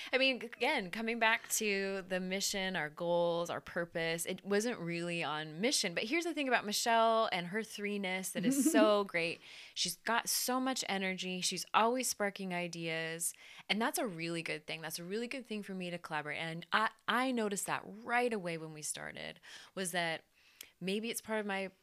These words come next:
Speaker 1: pl-, where I'm at in life with five kids and
Speaker 2: Mm-hmm.
Speaker 1: homeschooling and, of course, covid. But maybe it's also personality-wise that I d-, will do better when I've got somebody who is also pulling.
Speaker 2: Mm.
Speaker 1: And that's not always,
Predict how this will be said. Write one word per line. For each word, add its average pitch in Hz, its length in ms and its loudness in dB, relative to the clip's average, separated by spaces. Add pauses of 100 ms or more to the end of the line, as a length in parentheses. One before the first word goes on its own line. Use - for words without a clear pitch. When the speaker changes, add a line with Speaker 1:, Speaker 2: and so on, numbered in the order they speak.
Speaker 1:
pl-, - 180 -10
where 175 180 -2
I'm 170 120 -2
at 170 200 0
in 160 140 -8
life 156 360 -4
with 147 200 -8
five 151 400 -6
kids 147 360 -8
and - 120 -8
Speaker 2:
Mm-hmm. - 80 -8 (100)
Speaker 1:
homeschooling 147 560 -10
and, 147 100 -12
of 139 60 -20
course, 143 220 -14
covid. 147 360 -10 (280)
But - 180 0 (500)
maybe 208 320 -2
it's 320 160 -2
also 269 300 -4
personality-wise 180 840 -2
that 165 160 -6
I 185 300 0
d-, 185 180 -8
will 185 100 -4
do 175 240 -6
better 160 340 -4
when 160 100 -6
I've 156 160 -6
got - 220 -2
somebody 160 320 -6
who 151 220 -8
is 151 220 -4
also 156 480 -6
pulling. 156 760 -8 (120)
Speaker 2:
Mm. 190 300 -6 (120)
Speaker 1:
And 165 260 -2
that's - 240 -4
not 180 220 -2
always, 170 440 -6